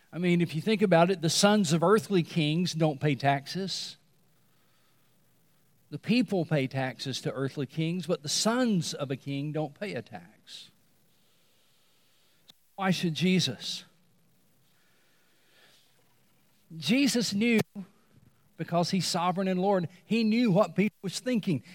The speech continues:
He knew the dilemma Peter had in his heart. How do we know that? Because look at the next verse, or the next, uh, sentence. When Peter came into the house,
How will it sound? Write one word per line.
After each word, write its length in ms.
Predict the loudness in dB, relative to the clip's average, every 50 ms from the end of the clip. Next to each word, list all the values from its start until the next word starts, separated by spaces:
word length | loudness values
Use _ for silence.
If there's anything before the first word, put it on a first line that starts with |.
| -6
He 180 | -2 0 2 4
knew 260 | 4 6 6 6 6
the 120 | 6 6
dilemma 480 | 8 10 10 10 10 10 8 8 6 6
Peter 340 | 6 4 4 4 6 6 6
had 240 | 6 6 6 6 4
in 100 | 2 2
his 180 | 0 -2 -2
heart. 380 | -4 -4 -4 -2 -4 -4 -6 _ _ _ _ _ _ _ _ _ _ _ _ _ _ _ _ _ _ _ _ -4
How 160 | 0 2 2
do 80 | 4 4
we 120 | 4 6
know 220 | 8 8 8 10
that? 180 | 8 8 6 4
Because 300 | 2 4 4 4 4 4
look 240 | 4 2 2 2 2
at 80 | 0
the 100 | 0 0
next 300 | 0 2 0 0 -2 -2
verse, 400 | 0 0 2 2 0 -2 -4 -8
or 160 | -10 -10 -12 -12 _ _ -8
the 100 | -6 -2
next, 360 | -2 0 -2 -2 -6 -10 -6
uh, 140 | -4 -2 -2
sentence. 600 | -2 -2 -2 -2 -2 -2 -2 -4 -6 -12 -18 -20 -20 _ _ _ _ _ _ _ _ -20 -20 -20 -20 -6 _
When 140 | -2 4
Peter 280 | 6 6 6 6 4 2
came 220 | 4 4 4 4
into 160 | 4 4 4 6
the 140 | 6 6
house, 360 | 6 6 6 4 4 2 0